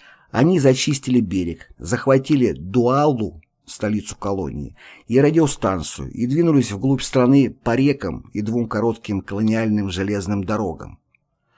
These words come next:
Целью была Яуанда, в двухстах двадцати километрах от побережья,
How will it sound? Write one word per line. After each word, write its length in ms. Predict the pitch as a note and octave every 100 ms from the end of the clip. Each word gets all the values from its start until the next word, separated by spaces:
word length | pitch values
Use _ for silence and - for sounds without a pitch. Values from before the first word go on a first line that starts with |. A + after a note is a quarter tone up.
| - -
Целью 460 | - - D#3+ D3+ B2
была 460 | F#2+ A2+ A#2 - _ _ _ _ _ _ -
Яуанда, 800 | A2+ C3 D3 C3+ F#2+ D2+ - - _ _ _ _ _
в 140 | - G#2+
двухстах 380 | B2+ - C3+ A2+
двадцати 400 | A#2 - B2 C3
километрах 560 | - A2 A#2+ G#2 G#2 -
от 180 | F2+ -
побережья, 680 | A#2 C3 B2+ F2+ C#2 B1